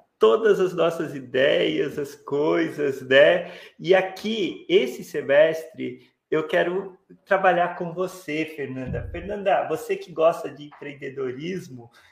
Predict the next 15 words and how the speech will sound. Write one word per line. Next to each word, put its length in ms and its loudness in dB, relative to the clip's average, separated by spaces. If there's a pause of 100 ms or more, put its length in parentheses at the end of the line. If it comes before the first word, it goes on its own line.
(140)
né, 260 0
e 60 -6
que 180 -8
é 260 0
multipotencial, 1300 -2
você 120 -6
pode 300 2
abrir 300 0
o 40 -6
seu 160 -8
microfone 760 -4
pra 240 -2
contar 400 0
o 40 -4
que, 120 -10